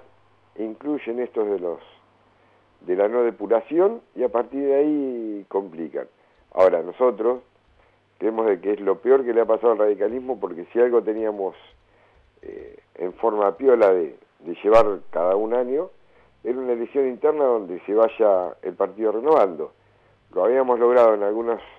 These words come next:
en algunos sectores de, de la propia conducción de,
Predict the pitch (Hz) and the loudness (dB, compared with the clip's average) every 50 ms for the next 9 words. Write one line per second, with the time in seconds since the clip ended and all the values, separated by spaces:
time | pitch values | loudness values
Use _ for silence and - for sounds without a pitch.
0 | _ _ _ _ _ _ _ _ _ _ 87 90 92 98 107 117 117 120 117 - | _ _ _ _ _ _ _ _ _ _ -12 -8 -6 -6 -4 -4 -4 -6 -6 -6
1 | 120 120 120 _ - 165 180 180 175 160 - _ _ _ _ _ _ _ _ - | -8 -10 -2 _ 2 2 2 2 -2 -4 -6 _ _ _ _ _ _ _ _ -20
2 | 135 131 - - _ _ _ _ _ _ _ _ _ _ - 90 95 95 - 127 | -20 -20 -20 -20 _ _ _ _ _ _ _ _ _ _ 0 2 2 2 2 0
3 | 117 113 120 101 110 110 107 107 110 104 - - 117 110 98 92 85 80 82 80 | 2 2 2 2 0 -2 -4 -4 -6 -8 -8 -4 -2 -2 -2 -2 -4 -4 -4 -4
4 | 78 - | -6 -8